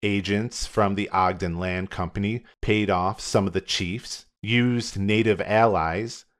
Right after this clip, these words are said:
gave gifts of alcohol, and threatened to get their way. But the truth was, they had no legal rights to the land or ability to negotiate treaties.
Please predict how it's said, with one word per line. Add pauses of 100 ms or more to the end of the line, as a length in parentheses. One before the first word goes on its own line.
(100)
gave (120)
gifts
of
alcohol, (100)
and
threatened
to
get
their
way. (520)
But
the
truth
was, (180)
they
had (200)
no
legal
rights
to
the
land (160)
or
ability
to
negotiate
treaties.